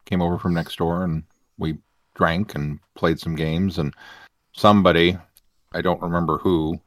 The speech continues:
decided Uno would be an appropriate. <laughs> And, uh,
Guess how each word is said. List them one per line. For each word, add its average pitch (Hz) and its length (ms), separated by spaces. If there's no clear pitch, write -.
decided 80 500
Uno 92 400
would 73 220
be 82 120
an 82 80
appropriate. 82 720
<laughs> - 60
And, 82 220
uh, 80 280